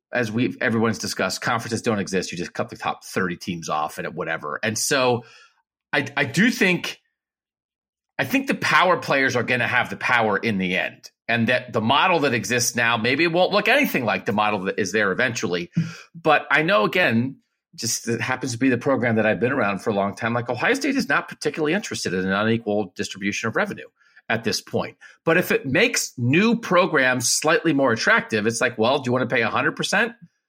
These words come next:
to get Washington and Oregon? Or do you want Oregon and Washington at a discount? They only need seventy-five percent. I sometimes, if I see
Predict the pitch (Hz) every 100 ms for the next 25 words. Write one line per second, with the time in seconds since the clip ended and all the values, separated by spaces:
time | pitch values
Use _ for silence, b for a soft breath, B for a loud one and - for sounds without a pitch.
0 | _ _ _ _ - 156 170 151 170 220
1 | 175 175 170 196 220 170 135 156 160 -
2 | _ _ _ _ 139 160 175 165 147 156
3 | 156 175 160 147 240 - 90 - _ _
4 | 127 156 196 175 175 - 170 175 175 165
5 | - - 226 - - 165 B B - 165
6 | 226 233 - 214 311 - 131 120 139 156
7 | 135 123 139 214 - - 151 95 127